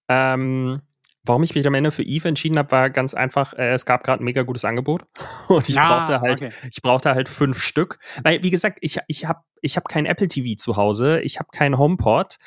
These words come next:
Speaker 1: Das heißt, die Eves funktionieren aktuell nur per Bluetooth direkt mit meinem Handy verbunden.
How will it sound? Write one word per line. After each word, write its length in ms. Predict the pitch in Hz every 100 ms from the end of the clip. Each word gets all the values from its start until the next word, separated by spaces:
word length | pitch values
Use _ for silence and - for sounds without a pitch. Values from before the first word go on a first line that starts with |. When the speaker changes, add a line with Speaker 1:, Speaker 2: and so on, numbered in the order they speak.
| - -
Speaker 1:
Das 160 | 123 -
heißt, 300 | 156 156 - _ _ _ _
die 520 | 120 143 160 185 202
Eves 260 | 208 - -
funktionieren 540 | - 170 160 165 170 175
aktuell 380 | - - 147 147
nur 240 | 170 185
per 140 | 185
Bluetooth 520 | 139 151 190 196 196 -
direkt 280 | 143 -
mit 80 | -
meinem 240 | 110 143 139
Handy 240 | 147 139
verbunden. 460 | - 90 92 85